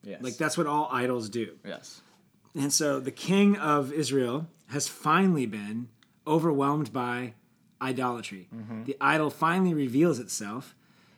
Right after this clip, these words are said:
Speaker 2: and says,
Speaker 1: <clears throat>
Speaker 2: "I am nothing but death and humiliation." Um, but God is using Babylon to allow this to happen, to bring them back. But,
Speaker 1: Mm-hmm.
Speaker 2: so that's pretty sad. But I think I felt, I felt the most sadness.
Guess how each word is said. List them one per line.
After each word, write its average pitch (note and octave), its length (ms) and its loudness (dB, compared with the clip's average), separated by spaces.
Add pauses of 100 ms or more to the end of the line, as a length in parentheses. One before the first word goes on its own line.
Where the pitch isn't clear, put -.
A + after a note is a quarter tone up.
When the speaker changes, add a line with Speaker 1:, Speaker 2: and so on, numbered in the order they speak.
(160)
Speaker 2:
and A#2+ 180 -6
says, A3 360 4
Speaker 1:
<clears throat> D#3 160 4
Speaker 2:
"I B2+ 140 -4
am B2 200 -2
nothing C#3+ 360 0
but A2 180 -6
death B2 260 -6
and A#2 120 -6
humiliation." D#3+ 840 0 (600)
Um, A2+ 280 -4
but D#3 400 0
God D#3+ 280 6
is A#2 160 0
using F#3 500 6
Babylon C3 640 0
to B2+ 420 -2
allow C3 380 2
this D3 220 -2
to A#2 100 -8
happen, A2+ 320 -6
to A#2+ 100 -8
bring B2+ 240 -2
them B2 140 -2
back. D#3+ 320 -2 (380)
But, A2 220 -6
Speaker 1:
Mm-hmm. A2 140 -4 (380)
Speaker 2:
so - 160 0
that's C4 200 2
pretty A#3+ 200 0
sad. G#2 440 -4 (340)
But D#3 160 -2
I A3 120 2
think C4 340 -4
I F#3+ 120 2
felt, D#4+ 340 -2 (720)
I G3+ 100 -4
felt D4 280 -2
the E3 100 -2
most C#3+ 640 0
sadness. B2+ 840 -10